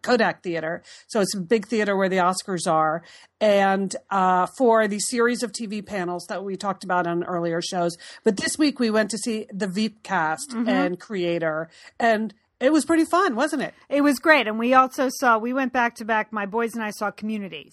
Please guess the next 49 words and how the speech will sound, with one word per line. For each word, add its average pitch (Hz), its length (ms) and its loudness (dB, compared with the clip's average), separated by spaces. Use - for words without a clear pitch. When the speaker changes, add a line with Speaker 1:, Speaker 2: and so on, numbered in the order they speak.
Speaker 2:
So 208 120 -4
we 226 240 -4
saw 214 300 -2
the 196 100 -6
Community 226 540 -8
cast 214 380 -6
and 220 100 -10
creator 208 560 -4
and 202 320 -8
then 190 380 -4
the 190 100 -10
Veep 202 320 -12
cast 170 340 -8
and 170 80 -16
creator. 151 380 -16
You 226 100 -2
know 240 120 4
what? 294 280 4
It, 285 260 -2
it, 254 260 -2
if 208 200 -2
you 320 440 4
enjoy 220 440 4
T 214 260 -8
V, 240 380 -6
it 254 180 0
is 330 200 -2
a 240 80 0
re-, 214 340 -6
it's 208 240 -4
a 208 60 0
unique 208 480 0
opportunity 226 800 0
to 202 220 -12
sort 190 180 -6
of 180 80 -10
hear 208 180 -4
from 202 200 -8
the 190 100 -6
creators 220 840 2
of 165 140 -8
the 170 60 -8
show 151 320 -6
that 170 80 -10
you 202 120 -8
very 226 360 6
rarely 208 420 2
hear 185 180 -2
from, 147 460 -4